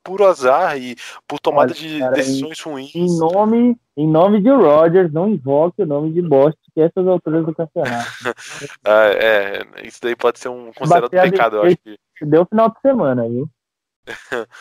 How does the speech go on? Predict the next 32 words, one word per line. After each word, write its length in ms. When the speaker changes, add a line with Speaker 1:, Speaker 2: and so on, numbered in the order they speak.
Speaker 1:
É, 180
enfim, 420
né, 120
mas 240
o 80
nosso 280
amigo 280
aí, 120
Bosque, 520
mas 460
acho 140
que 80
todo 200
mundo 180
sabe 360
já 140
dessa 260
situação, 540
é... 580
mas, 760
é, 380
a, 300
a 40
gente 280
lembra, 360
né, 140
cara, 240
dos 160
caras 240
que 80
já 120
passaram 600